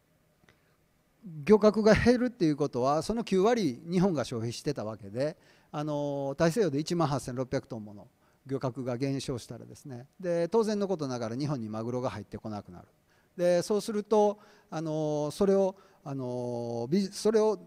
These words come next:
ネタにビジネスをしてたですね、日本の商社とかそういうところが、あの、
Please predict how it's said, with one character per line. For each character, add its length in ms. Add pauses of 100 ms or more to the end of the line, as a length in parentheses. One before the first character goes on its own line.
ネ 160
タ 140
に 100
ビ 160
ジ 80
ネ 80
ス 160
を 80
し 80
て 100
た 140
で 80
す 100
ね、 200
日 80
本 180
の 260
商 280
社 140
と 100
か 120
そ 180
う 20
い 60
う 20
と 100
こ 80
ろ 140
が、 240 (320)
あ 100
の、 300